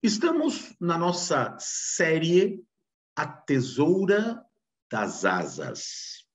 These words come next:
não é? Tivemos um primeiro programa, fazendo uma rápida recapitulação, onde eu tratei com vocês sobre o conceito de amadurecimento.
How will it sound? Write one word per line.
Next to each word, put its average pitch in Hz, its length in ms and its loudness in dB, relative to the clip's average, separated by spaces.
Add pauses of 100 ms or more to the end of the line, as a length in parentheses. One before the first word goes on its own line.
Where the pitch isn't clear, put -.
(100)
não 180 180 6
é? 285 240 6 (300)
Tivemos 226 340 8
um 208 100 8
primeiro 185 300 10
programa, 180 360 4
fazendo 139 240 6
uma 110 120 6
rápida 120 720 0
recapitulação, 110 920 0
onde 220 340 2 (420)
eu 180 260 6
tratei 170 960 -2 (480)
com 135 220 0
vocês 165 760 6 (260)
sobre 175 540 4
o 180 120 2
conceito 175 720 -2
de 156 300 -4
amadurecimento. 135 1120 0